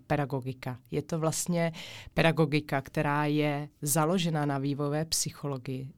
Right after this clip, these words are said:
Takže nemůžeme si myslet, že když si pořídíme nějakou pomůcku, že je to to klíčové.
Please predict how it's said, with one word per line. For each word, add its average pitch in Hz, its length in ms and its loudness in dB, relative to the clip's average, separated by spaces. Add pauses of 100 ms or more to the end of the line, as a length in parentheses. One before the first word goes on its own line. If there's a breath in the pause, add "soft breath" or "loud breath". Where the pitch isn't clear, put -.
Takže 143 320 -2
nemůžeme 156 480 2
si 196 140 -2
myslet, 156 380 0
že 139 80 -2
když 139 160 -2
si 170 120 -2
pořídíme 156 500 0
nějakou 156 320 0
pomůcku, 147 800 -2 (560 loud breath)
že 156 220 4
je 151 160 6
to 156 340 2
to 170 140 0
klíčové. 147 680 0